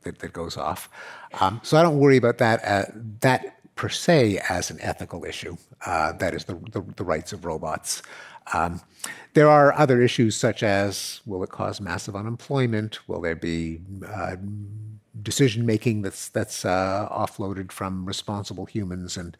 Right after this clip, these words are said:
put in control of systems that we don't fully understand? I mean, those are ethical issues, but, uh, I don't see,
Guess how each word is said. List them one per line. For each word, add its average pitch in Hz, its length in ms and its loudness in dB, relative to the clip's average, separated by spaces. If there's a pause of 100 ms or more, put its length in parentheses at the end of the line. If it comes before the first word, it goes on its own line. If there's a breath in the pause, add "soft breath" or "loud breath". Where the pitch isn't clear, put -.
(440 loud breath)
put 135 120 0
in 95 320 -2 (560 soft breath)
control 110 400 -4
of 90 80 -8
systems - 380 -6
that 104 80 -6
we 95 100 -4
don't 95 300 -4
fully 92 300 -6
understand? 92 640 -4 (220 loud breath)
I - 40 -12
mean, 117 100 -2
those 151 220 8
are 113 80 4
ethical 85 400 -2
issues, 87 460 -8
but, - 180 -6 (140)
uh, 101 260 -2 (400 loud breath)
I 131 120 0
don't 120 400 -2
see, 110 480 2